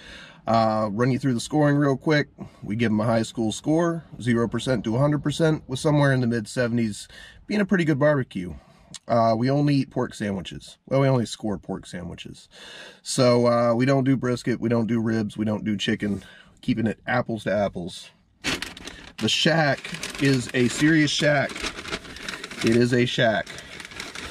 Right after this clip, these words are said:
It's an old log cabin with, um, a train car attached to it.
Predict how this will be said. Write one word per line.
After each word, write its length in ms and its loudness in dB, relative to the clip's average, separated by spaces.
It's 160 -4
an 80 4
old 180 6
log 300 2
cabin 640 0
with, 540 0
um, 640 0
a 60 0
train 340 4
car 400 -2
attached 500 -2
to 180 2
it. 100 -6